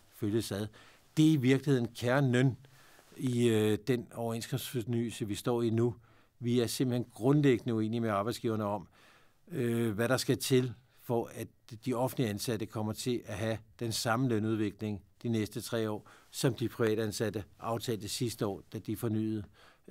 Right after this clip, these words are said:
deres overenskomster. Øh, det er paraplyen hen over alle vores andre uenigheder. Det er det der med,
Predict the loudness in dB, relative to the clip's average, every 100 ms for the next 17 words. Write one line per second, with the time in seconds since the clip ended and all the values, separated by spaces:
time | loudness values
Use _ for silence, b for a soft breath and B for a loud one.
0 | -8 -2 -2 0 -2 -4 -6 -8 -8 -8
1 | -10 -12 B B B B -8 -8 0 4
2 | 4 4 0 0 0 0 0 2 0 0
3 | 0 0 0 0 -2 -4 -14 _ -4 -4
4 | 0 2 2 2 0 0 -2 -8 -4 0
5 | 2 2 2 2